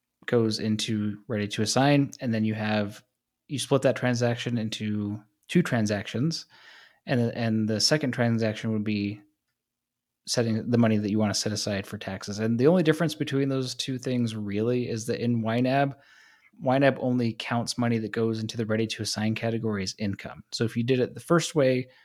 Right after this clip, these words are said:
your income reports would show a higher amount because it would not be less the money that you've set aside for taxes. But if you split the transaction into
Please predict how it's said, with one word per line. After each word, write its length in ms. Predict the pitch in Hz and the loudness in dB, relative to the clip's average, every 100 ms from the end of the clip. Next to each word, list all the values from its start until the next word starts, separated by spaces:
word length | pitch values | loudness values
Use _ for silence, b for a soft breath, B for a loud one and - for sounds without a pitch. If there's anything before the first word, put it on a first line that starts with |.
| b b | b b
your 180 | 139 120 | -4 0
income 320 | 139 135 139 | 2 2 2
reports 400 | 120 120 123 117 | 2 2 2 2
would 80 | 107 | -2
show 200 | - 110 | 0 0
a 40 | 98 | 2
higher 280 | 123 120 131 | 2 2 2
amount 500 | 123 127 - - - _ _ _ _ _ | 0 0 -4 -12 -16 _ _ _ _ _
because 180 | 143 123 | -2 0
it 80 | 113 | 0
would 200 | 110 113 | 2 0
not 180 | 113 110 | 0 0
be 120 | 110 | -2
less 440 | 101 110 - - | 2 0 0 -4
the 180 | - 127 | -6 -6
money 200 | 123 120 | -2 -2
that 80 | 120 | -2
you've 140 | 120 | -2
set 140 | 120 127 | -4 -6
aside 300 | 120 120 120 | -6 -6 -8
for 80 | 113 | -4
taxes. 540 | 120 120 127 123 127 B B B B B 104 | -4 -4 -6 -6 -8 B B B B B -2
But 140 | 110 | -2
if 80 | 113 | 0
you 60 | |
split 220 | 110 170 170 | -2 0 0
the 60 | |
transaction 720 | 156 143 127 123 123 131 123 120 | 2 2 2 2 0 0 0 0
into 760 | 110 107 - 107 104 101 | -2 -4 -4 -2 0 0